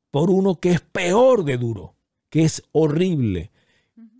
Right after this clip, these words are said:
Speaker 1: Le voy a decir, lo trabajé por dos años y sé lo que es trabajar en,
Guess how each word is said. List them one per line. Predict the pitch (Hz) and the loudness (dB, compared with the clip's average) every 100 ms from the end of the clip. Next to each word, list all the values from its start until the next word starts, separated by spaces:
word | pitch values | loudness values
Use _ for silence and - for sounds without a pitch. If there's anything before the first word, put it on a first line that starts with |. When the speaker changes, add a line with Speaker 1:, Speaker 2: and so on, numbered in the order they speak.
| 165 - | -20 -4
Speaker 1:
Le | 143 | 0
voy | 175 247 | 0 0
a | |
decir, | 196 117 110 90 - | 0 0 -2 -6 -4
lo | 113 131 170 | 0 2 2
trabajé | 151 151 180 | 2 2 0
por | - 170 | -2 -2
dos | 160 - | -2 0
años | 156 143 139 - | -2 -2 -4 -6
y | |
sé | 107 - - 170 | -8 -8 -6 -4
lo | 151 123 | -2 -2
que | - 107 110 | -4 -2 0
es | 117 - _ _ | 0 -4 _ _
trabajar | 127 127 110 120 135 123 - _ _ _ _ - | -6 -2 0 0 0 -4 -10 _ _ _ _ -6
en, | 117 104 110 | -4 -2 -6